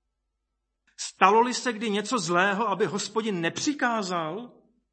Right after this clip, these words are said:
jak říká Jeremiáš? Neplatí to už dneska? Tak jak to, že se dějí zlé věci? Nedávno jsem se na internetu prohlížel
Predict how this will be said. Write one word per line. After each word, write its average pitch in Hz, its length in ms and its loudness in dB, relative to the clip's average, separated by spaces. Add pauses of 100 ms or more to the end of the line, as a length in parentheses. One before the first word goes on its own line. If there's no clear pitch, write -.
(760)
jak 190 100 -2
říká 190 280 -4
Jeremiáš? 208 640 -8 (1120)
Neplatí 180 500 -2
to 269 120 -4
už 214 100 -4
dneska? 208 400 -4 (260)
Tak - 280 -4
jak 226 380 4
to, 151 480 0 (520)
že 190 100 -8
se 202 120 -2
dějí 190 240 0
zlé 165 240 -2
věci? 175 440 -8 (720)
Nedávno 160 300 0
jsem 175 180 -6
se 175 120 -4
na 156 120 -4
internetu 165 360 -2
prohlížel 165 640 0